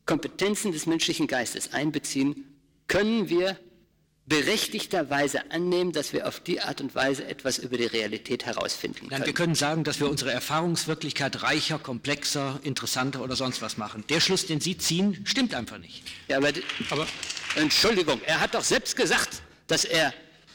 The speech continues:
Speaker 3: Also
Speaker 1: die reale Existenz eines Gehirns annehmen muss.
Speaker 3: Man, man kann ja d-, das ganz genau auf den Punkt bringen. <coughs> Transzendiert Wissenschaft als Begrifflichkeit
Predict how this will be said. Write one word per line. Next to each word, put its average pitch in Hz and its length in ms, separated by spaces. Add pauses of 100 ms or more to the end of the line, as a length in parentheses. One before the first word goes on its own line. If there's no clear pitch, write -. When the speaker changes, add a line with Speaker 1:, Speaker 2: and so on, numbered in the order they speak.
(1600)
Speaker 3:
Also 139 120
Speaker 1:
die 160 120
reale 214 480
Existenz 226 500
eines 214 240
Gehirns 202 320
annehmen 233 340
muss. 120 280
Speaker 3:
Man, 143 180
man 143 140
kann 190 160
ja 160 120
d-, 131 280 (120)
das 151 160
ganz 170 220
genau 139 200
auf 147 180
den 123 140
Punkt 175 280
bringen. 160 380 (380)
<coughs> - 380
Transzendiert 151 880
Wissenschaft 139 540
als 135 160
Begrifflichkeit 101 1000